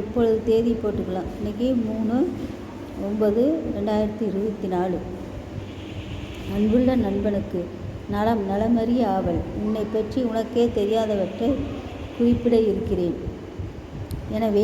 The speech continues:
அவற்றை ஏற்றுக்கொண்டு மாற்றிக்கொள்ளுமாறு அன்புடன் கேட்டுக்கொள்கிறேன். சிறந்த பண்புகளும், பண்புகள் நீ அனைவருக்கும் உதவி செய்வது, எல்லோரையும் நம்புவது, எல்லோரிடமும் நட்பாக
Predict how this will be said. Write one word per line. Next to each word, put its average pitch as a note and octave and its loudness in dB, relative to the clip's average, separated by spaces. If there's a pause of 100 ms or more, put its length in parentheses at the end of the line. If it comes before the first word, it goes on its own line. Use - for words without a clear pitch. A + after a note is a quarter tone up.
அவற்றை G#3+ 2
ஏற்றுக்கொண்டு A#3 2 (540)
மாற்றிக்கொள்ளுமாறு A3+ 0
அன்புடன் G#3+ 0
கேட்டுக்கொள்கிறேன். E3+ 0 (1000)
சிறந்த C4 6 (120)
பண்புகளும், A#3 2 (180)
பண்புகள் G#3+ 0 (240)
நீ G#3+ -2 (120)
அனைவருக்கும் A#3 2
உதவி G#3 2
செய்வது, F3+ 0 (520)
எல்லோரையும் A#3+ 4
நம்புவது, G3 2 (760)
எல்லோரிடமும் A#3+ 4 (300)
நட்பாக A#3 0